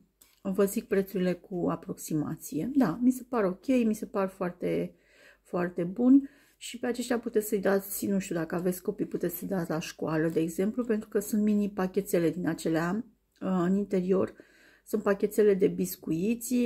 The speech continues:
care sunt deja ambalați în plastic, adică puteți să luați din pachet, uh, un mini pachet de biscuiți și puteți să dați și copilul la școală și, mm,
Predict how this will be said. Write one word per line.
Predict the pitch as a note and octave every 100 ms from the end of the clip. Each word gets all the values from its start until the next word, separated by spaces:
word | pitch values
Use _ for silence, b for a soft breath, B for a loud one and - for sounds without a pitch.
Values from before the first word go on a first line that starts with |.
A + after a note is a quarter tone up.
| A#3
care | A#3 A3+ A3+
sunt | A3 A#3 A3
deja | G3 G3+ F#3+ G3+ G3
ambalați | F#3+ F#3+ F#3+ G3 G3
în | G3+
plastic, | G3+ F#3 F3 F3+ F#3
adică | F3+ G3 G3+
puteți | - G3 G#3 G#3
să | F#3+
luați | F#3 F#3
din | F#3 F#3
pachet, | F#3 F#3 F#3+ F3+ -
uh, | F3 F3+ - b b b b b b b b b - F#3 F3+ F3
un | G3 A3+ G#3
mini | A3 A3+ G3
pachet | - E3+ - F#3
de | F#3 E3+ E3 D#3+ F3
biscuiți | - - B3 B3+
și | -
puteți | - A3 G#3 -
să | G3+
dați | F#3 F#3 -
și | F3+ - F#3
copilul | F3 - F3+ E3+
la | F3
școală | - - A#3+ A3+ A3
și, | - A3+ A3+ A3 A3
mm, | G#3+ G#3 G#3+